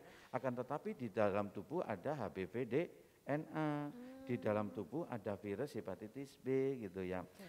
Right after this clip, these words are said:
Speaker 1: Sehingga dalam screening untuk vaksin dewasa ya, terutama dewasa, yang kita cek adalah H B S A G-nya,
Speaker 2: H B S A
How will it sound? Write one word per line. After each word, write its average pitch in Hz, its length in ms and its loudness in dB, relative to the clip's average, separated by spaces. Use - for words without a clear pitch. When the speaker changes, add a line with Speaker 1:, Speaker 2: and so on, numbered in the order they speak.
Speaker 1:
Sehingga 147 840 4
dalam 110 340 2
screening 127 840 -4
untuk 123 320 -6
vaksin 90 800 -6
dewasa 104 560 2
ya, 131 240 0
terutama 110 400 -2
dewasa, 104 560 -6
yang 110 140 0
kita 107 300 -2
cek - 200 -4
adalah 104 360 -2
H 98 160 -2
B - 80 -20
S 101 200 0
A - 120 -6
G-nya, 135 480 -2
Speaker 2:
H 147 80 -10
B - 0 -
S - 0 -
A - 20 -16